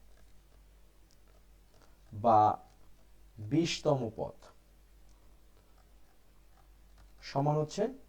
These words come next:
এই যে সিক্সটি। পদ সংখ্যা, পদ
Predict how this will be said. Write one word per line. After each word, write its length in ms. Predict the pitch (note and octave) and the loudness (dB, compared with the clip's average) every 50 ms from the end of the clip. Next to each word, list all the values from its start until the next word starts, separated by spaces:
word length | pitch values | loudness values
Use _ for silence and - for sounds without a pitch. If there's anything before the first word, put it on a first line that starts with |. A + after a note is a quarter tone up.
| - - - - G#2+ | -20 -20 -14 -8 -6
এই 80 | A2+ G#2+ G2 | -4 -4 -4
যে 80 | G#2+ G#2+ - | -6 -6 -6
সিক্সটি। 360 | C#3+ B2 - - - - F#2 - - - - - - - - - - - - - - - - - - _ - - - - - - - - - - - - - - - - - - - - - - - - - | -8 -8 -8 -10 -14 -16 -16 -18 -18 -20 -20 -20 -20 -20 -20 -20 -20 -20 -20 -20 -20 -20 -20 -20 -20 _ -20 -20 -20 -20 -20 -20 -20 -20 -20 -20 -20 -20 -20 -20 -20 -20 -20 -20 -20 -20 -20 -20 -20 -2 2
পদ 260 | D#3 D3 D3 D3+ C#3 E3 E3+ E3+ E3+ - | 4 6 6 6 6 6 6 6 4 2
সংখ্যা, 500 | C#3+ B2+ A2 G#2 G2 - - - F#2+ F#2 - - - - - - - - - - - - - - - - - - - - - - - - - - - - - - - - - - - - - - - _ - - - - - - - - - - - - - - - - - - - - | -2 -2 -2 -2 -6 -8 -8 -6 -6 -6 -6 -10 -18 -20 -20 -20 -20 -20 -20 -20 -20 -20 -20 -20 -20 -20 -20 -20 -20 -20 -20 -20 -20 -20 -20 -20 -20 -20 -20 -20 -20 -20 -20 -20 -20 -20 -20 -20 -20 _ -20 -20 -20 -20 -20 -20 -20 -20 -20 -20 -20 -20 -20 -20 -20 -20 -20 -20 -12 -2
পদ 220 | C3 C3 C3 C3 | 2 4 4 6